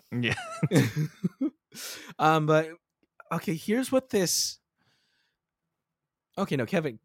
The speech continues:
Speaker 2: Kevin, click the link and, and read out what the, uh, the headline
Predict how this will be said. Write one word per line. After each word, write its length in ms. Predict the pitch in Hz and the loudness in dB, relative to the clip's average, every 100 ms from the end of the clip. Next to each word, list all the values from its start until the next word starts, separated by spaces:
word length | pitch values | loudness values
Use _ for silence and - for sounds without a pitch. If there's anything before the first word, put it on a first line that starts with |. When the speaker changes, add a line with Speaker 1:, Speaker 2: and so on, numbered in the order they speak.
| - | 0
Speaker 2:
Kevin, 220 | 196 220 | 2 2
click 160 | 220 247 | 2 0
the 100 | 269 | 2
link 240 | 220 196 - | 2 2 0
and, 200 | 160 156 - | 0 0 -2
and 360 | 147 160 143 135 | 0 0 0 0
read 380 | 151 208 240 220 | 2 4 2 2
out 320 | - 143 160 127 | 4 6 6 4
what 320 | 131 147 - | 4 4 4
the, 200 | 151 139 | 4 6
uh, 180 | 127 117 | 8 6
the 140 | 110 | 2
headline 800 | 127 - 143 131 123 107 98 104 | 0 0 0 2 2 0 -2 -8